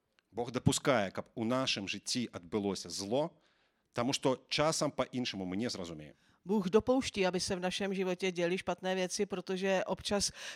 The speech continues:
Speaker 2: to jiným způsobem nedokážeme pochopit.
Speaker 1: Часам Бог, э, робіць гэта і дзеля таго, каб выявілася слава ягоная.
Speaker 2: A občas to Bůh dopouští kvůli tomu, aby se zjevila jeho sláva.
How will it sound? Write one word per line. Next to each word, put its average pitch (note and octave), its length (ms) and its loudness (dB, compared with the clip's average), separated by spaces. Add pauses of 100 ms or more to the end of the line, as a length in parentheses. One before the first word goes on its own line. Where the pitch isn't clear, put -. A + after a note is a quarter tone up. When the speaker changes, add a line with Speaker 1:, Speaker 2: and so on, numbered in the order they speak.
Speaker 2:
to G3 140 4
jiným G3 360 4
způsobem G3+ 540 2
nedokážeme F#3+ 560 2
pochopit. - 580 -6 (800)
Speaker 1:
Часам C3+ 420 0
Бог, C#3 360 4
э, B2 400 4
робіць A#2+ 340 0
гэта A#2+ 480 0
і A2+ 80 -8
дзеля B2+ 260 0
таго, C3+ 200 2
каб F#2+ 180 -4
выявілася G#2+ 460 -4
слава G#2 420 0
ягоная. C#2 320 -14 (380)
Speaker 2:
A F3 220 -4
občas G3 320 -2
to G#3 120 2
Bůh G3+ 160 2
dopouští G3 440 0
kvůli G#3 220 -2
tomu, G3+ 260 0
aby F#3+ 160 2
se G3 300 4 (320)
zjevila G#3 480 8
jeho G3+ 200 6
sláva. E3 460 0